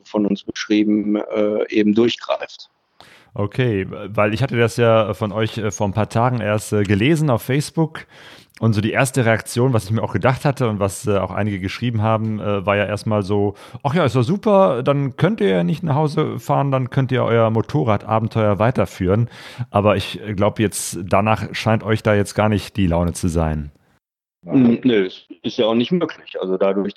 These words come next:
Speaker 1: dass wir überhaupt nicht reisen können und hier festhängen, kann man jetzt hier nicht mehr von Urlaub sprechen. Also wenn wir überhaupt einen Vorteil haben, dann ist es das Wetter. <laughs> Es ist ein
Speaker 2: Ja.
Speaker 1: bisschen warm hier. Ähm, wir haben schönes Wetter, aber,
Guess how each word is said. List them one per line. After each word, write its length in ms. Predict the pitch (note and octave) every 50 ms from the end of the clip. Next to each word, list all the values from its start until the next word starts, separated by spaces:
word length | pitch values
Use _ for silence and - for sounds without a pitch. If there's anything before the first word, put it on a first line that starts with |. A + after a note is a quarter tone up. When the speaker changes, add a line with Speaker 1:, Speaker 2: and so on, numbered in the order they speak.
| - _
Speaker 1:
dass 100 | - -
wir 320 | A2+ G#2+ G#2+ G#2+ G#2 G#2 - -
überhaupt 320 | G#2 G2+ A2 A2+ - -
nicht 140 | G2+ - -
reisen 380 | G#2 G#2 G#2+ G#2 G2+ G2 F2+ E2+
können 320 | - G#2+ G2 A2 B2+ C#3
und 160 | A#2 G#2+ G2+
hier 240 | - A2 G#2 G2+ G2+
festhängen, 640 | - - G#2+ G#2+ - - - A2 G#2 G#2+ A#2 B2
kann 160 | A2+ - G#2+ G#2+
man 180 | A2 G#2+ G2+
jetzt 200 | G2+ G2+ G2+ -
hier 320 | - G2+ G2+ G#2+ G#2 G2+ - - - - - - - -
nicht 300 | A2+ A2+ A2+ A2 - -
mehr 240 | A#2 G#2+ G#2 G#2 G2+
von 240 | - A2+ G#2 F#2+
Urlaub 360 | G2+ A2+ A2 G2 E2 - - -
sprechen. 400 | - - - E2 - - F#2 E2+ E2+ E2+
Also 240 | - F#2 F#2+ F2+ - - _ _ _ -
wenn 200 | A2 A#2 B2 B2
wir 120 | B2+ B2
überhaupt 380 | C3 B2 G#2 A2+ C#3+ C#3 - -
einen 220 | A#2+ A#2+ A#2+ A2+
Vorteil 400 | - - A#2+ A#2 - B2 A2 G#2+
haben, 220 | G2+ G#2+ B2+ A#2
dann 80 | G#2+ A2+
ist 120 | A#2 A2
es 80 | A#2 -
das 160 | - G2+ - -
Wetter. 320 | G2+ - - C#3+ D3 - _ _ _
<laughs> 100 | - -
Es 300 | B3+ G#3 - _ - _
ist 100 | - -
ein 60 | C#3+
Speaker 2:
Ja. 40 | C3 C3
Speaker 1:
bisschen 320 | C3+ - D#3 B2+ A#2 -
warm 220 | - B2 C3 C#3+
hier. 260 | C3+ D3 E3+ F3+ F#3+ - _ _ _ _ _ _ _ -
Ähm, 260 | B2 A#2+ A#2 A2+ A2
wir 80 | A#2
haben 100 | A#2 A#2
schönes 400 | G#2+ - B2 B2 C3 C#3+ C#3 C#3+
Wetter, 380 | - C#3 C#3 - D3 - - -
aber, 460 | G2+ G2+ G2+ G2+ G2 F#2+ G2 G#2+ -